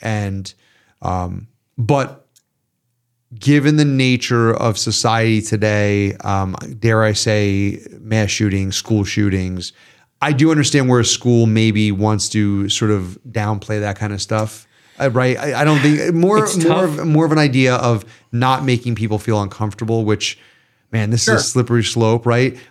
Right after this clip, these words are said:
Speaker 1: But I, I sort of get that, but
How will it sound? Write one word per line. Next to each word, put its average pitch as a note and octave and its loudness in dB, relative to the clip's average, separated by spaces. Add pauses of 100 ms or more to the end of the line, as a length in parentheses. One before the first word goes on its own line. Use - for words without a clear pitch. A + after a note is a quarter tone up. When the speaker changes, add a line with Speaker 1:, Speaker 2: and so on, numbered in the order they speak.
(100)
Speaker 1:
But C3+ -2 (460)
I, C#3+ 0
I D3+ 2
sort D3 0
of G#2+ -2
get A#2+ -2
that, C#3 0 (300)
but B2 -2